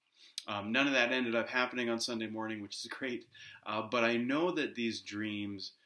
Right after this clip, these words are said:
um, and, and these sort of feelings can, are not abnormal for me to feel, like, a certain amount of stress and concern when it comes to the church. Uh, I can look at the church,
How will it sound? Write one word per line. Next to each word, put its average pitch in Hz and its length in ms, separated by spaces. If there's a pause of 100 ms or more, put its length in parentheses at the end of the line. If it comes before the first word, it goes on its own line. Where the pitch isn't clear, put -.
(300)
um, 92 580
and, 101 200
and 107 180
these 113 220
sort 110 160
of 101 100
feelings 117 600
can, 101 260 (380)
are 117 160
not 139 360 (540)
abnormal 113 600 (100)
for 135 100
me 139 300 (300)
to 110 120
feel, 113 380
like, 110 220
a 101 40
certain 110 440
amount 107 340
of 101 100
stress 113 460
and 110 160
concern 110 540 (280)
when 110 180
it 110 140
comes 110 260
to 110 100
the 104 120
church. 117 460 (320)
Uh, 113 160
I 131 160
can 139 460 (800)
look 131 580
at 123 240
the 113 80
church, 98 560